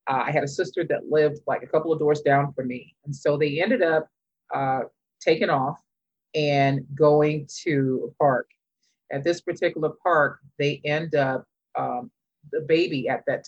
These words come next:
time end up getting lost. The police were involved, social stor-, social services, as a matter of fact, became involved. And,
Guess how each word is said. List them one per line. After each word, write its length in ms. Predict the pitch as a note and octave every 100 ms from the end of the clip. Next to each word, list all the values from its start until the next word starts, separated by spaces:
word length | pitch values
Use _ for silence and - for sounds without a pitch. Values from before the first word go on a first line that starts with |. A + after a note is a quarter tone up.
| D3+
time 300 | C#3 A#2+ A#2+ -
end 160 | D3
up 120 | C#3+ - -
getting 260 | B2+ B2
lost. 400 | B2 B2 - - _ _ _ - - _ -
The 60 |
police 380 | D3 D#3+ F3+ -
were 140 | F3+ F3
involved, 640 | E3 D#3+ D#3+ E3 F#3 - _ _ _
social 300 | - D3 C#3+
stor-, 420 | C#3 D#3 D#3 - _
social 560 | - D#3 D#3 D3+ C#3+ -
services, 480 | F#3+ G3 C3 B2 B2+ _ _ - _ C#3+
as 120 | D3+
a 40 |
matter 200 | D3 C#3
of 80 | C#3
fact, 320 | D3 C3+ C3+ _ -
became 340 | C#3+ D3 C#3+
involved. 540 | C3+ C#3 B2+ B2+ B2 - _ _ _ _ _ D3+
And, 480 | D3 C#3+ C3+ C3+